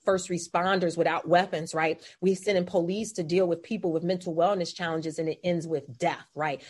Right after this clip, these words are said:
We gotta do better. We have to build up the people and invest in the people and not systems that are detrimental to the, the well-beingness of our humanness.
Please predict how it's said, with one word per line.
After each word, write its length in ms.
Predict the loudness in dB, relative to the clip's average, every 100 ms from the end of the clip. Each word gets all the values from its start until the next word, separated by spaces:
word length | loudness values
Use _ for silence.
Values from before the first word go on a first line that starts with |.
| -6
We 120 | -6
gotta 360 | 0 0 2 -2
do 220 | -2 -2
better. 320 | 0 -2 -4
We 160 | -8 -8
have 440 | -6 -2 -2 -2
to 100 | -4
build 500 | -4 0 2 6 4 2
up 220 | -6 -6 -4
the 100 | -6
people 440 | -4 -8 -4 -6
and 140 | -4 -6
invest 400 | -4 -4 -4 -6
in 100 | -8
the 40 |
people 460 | -8 -8 -2 0 0 -6 -20 -6
and 240 | -4 0
not 220 | 2 0 -2 -16
systems 520 | -14 -2 -2 0 -2 -2
that 120 | -4
are 60 |
detrimental 760 | -4 -2 -2 -2 -2 -2 -2 -6
to 200 | -6 -6
the, 200 | -6 -8 _ -18
the 220 | -4 -2
well-beingness 960 | 4 4 4 0 -2 0 0 -2 -4
of 100 | -6
our 100 | -6
humanness. 600 | -4 -2 -2 -4 -10 -20